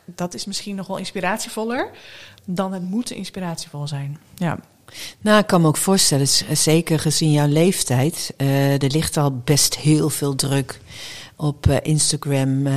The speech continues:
Speaker 2: vrouwen, denk ik.
Speaker 1: Ja.
Speaker 2: Eh, die aan allerlei, eh, verwachtingen moeten voldoen. Je moet een fit girl zijn
Speaker 1: Ach,
Speaker 2: en je
Speaker 1: God.
Speaker 2: moet superfood,
Speaker 1: Ja.
Speaker 2: precies,
Speaker 1: Mhm.
Speaker 2: en alles moet perfect zijn.
Speaker 1: Ja, ja.
Speaker 2: Ehm,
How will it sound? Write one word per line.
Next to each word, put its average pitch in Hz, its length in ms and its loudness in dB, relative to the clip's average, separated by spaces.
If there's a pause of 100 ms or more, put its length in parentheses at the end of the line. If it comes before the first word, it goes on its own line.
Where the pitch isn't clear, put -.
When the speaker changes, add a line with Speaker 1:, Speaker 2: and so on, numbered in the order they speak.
(160)
Speaker 2:
vrouwen, 135 600 -2
denk 147 260 0
ik. - 300 -10 (420)
Speaker 1:
Ja. 143 140 -10
Speaker 2:
Eh, 156 340 4
die 156 220 2
aan 151 120 2
allerlei, 147 800 2
eh, 143 160 2
verwachtingen 147 800 -2
moeten 156 240 0
voldoen. 156 580 0 (240)
Je 151 120 2
moet 151 140 2
een 143 100 4
fit - 400 0
girl 165 260 4
zijn 160 320 4
Speaker 1:
Ach, 175 60 4
Speaker 2:
en 156 100 4
je 151 60 6
Speaker 1:
God. 151 80 2
Speaker 2:
moet 156 140 2
superfood, 190 960 0
Speaker 1:
Ja. - 180 -4
Speaker 2:
precies, 180 600 0
Speaker 1:
Mhm. - 80 2
Speaker 2:
en 180 340 2
alles 226 300 4
moet 196 180 -2
perfect 196 440 -2
zijn. 254 300 -4 (120)
Speaker 1:
Ja, 175 80 -10
ja. 170 60 -8 (540)
Speaker 2:
Ehm, 175 840 4